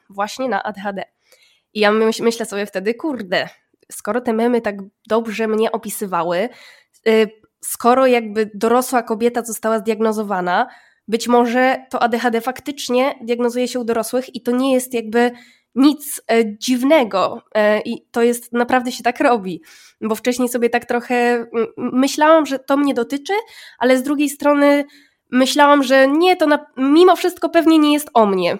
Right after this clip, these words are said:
Pewnie ja po prostu jestem roztrzepana, pewnie dużo zapominam, gubię, ale, ale no pewnie nie mam A D H D, bo A D H D cały czas było bardzo mocno jakby w mojej głowie, mm, jako właśnie ten mały chłopiec rozbrykany. Nie jako dorosła kobieta, która gdzieś tam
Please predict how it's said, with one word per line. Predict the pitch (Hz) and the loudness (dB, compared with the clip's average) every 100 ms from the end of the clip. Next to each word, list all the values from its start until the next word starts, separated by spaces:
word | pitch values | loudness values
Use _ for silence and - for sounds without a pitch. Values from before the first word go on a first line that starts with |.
| _ | _
Pewnie | 269 277 285 | 0 2 2
ja | 277 | 2
po | 277 | 0
prostu | 277 277 | -4 -2
jestem | 262 254 220 | -2 0 0
roztrzepana, | 220 226 339 330 349 311 294 | 0 -4 -2 4 4 4 2
pewnie | 233 240 233 | 0 2 2
dużo | 220 233 233 | 0 -6 -4
zapominam, | 226 247 349 320 277 269 | -4 0 0 4 2 2
gubię, | 254 247 254 247 254 - - - | -4 0 2 2 -2 -20 -14 0
ale, | 302 311 320 - | 4 4 2 -2
ale | 330 294 | 2 4
no | 302 320 | 4 2
pewnie | 320 320 | 4 4
nie | 311 | 6
mam | 302 | 4
A | 277 | 4
D | 262 | 2
H | 269 | 2
D, | 277 | 2
bo | 269 277 | 2 2
A | |
D | 254 | 2
H | 254 262 | -2 0
D | 277 277 | 0 -2
cały | - 285 294 | -2 0 0
czas | 285 262 | -2 -4
było | 233 247 254 | -2 0 0
bardzo | 233 269 262 247 247 | 2 2 2 0 -4
mocno | 240 240 240 240 240 _ _ | -4 -4 0 0 -2 _ _
jakby | 226 220 226 220 | -8 -2 -2 0
w | 214 | 2
mojej | 254 240 | 4 4
głowie, | 220 233 262 302 311 _ _ _ - | 2 0 2 0 0 _ _ _ -2
mm, | 247 240 233 | 2 2 2
jako | 240 240 | -2 -2
właśnie | 233 240 233 | -4 -2 -2
ten | 233 | 0
mały | 233 233 | 2 0
chłopiec | 220 202 - - | -2 -10 -10 -12
rozbrykany. | 196 196 202 196 180 - _ - - - | -10 -8 -6 -4 -6 -10 _ -20 -20 -4
Nie | 233 | 2
jako | 226 226 | 2 2
dorosła | 214 220 - 254 | 0 0 0 -2
kobieta, | - 214 208 240 - | -4 -2 -2 -2 -8
która | - 190 | -8 -8
gdzieś | 202 202 | -8 -6
tam | 220 208 - | -4 -4 -6